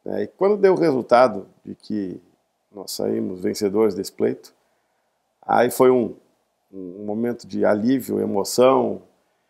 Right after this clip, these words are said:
é, sentimento de dever cumprido, sentimento de que o que a gente falou,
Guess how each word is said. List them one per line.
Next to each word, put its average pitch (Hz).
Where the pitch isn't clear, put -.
é, 101
sentimento 127
de 120
dever 123
cumprido, 127
sentimento 120
de 120
que 123
o 117
que 127
a 127
gente 185
falou, 131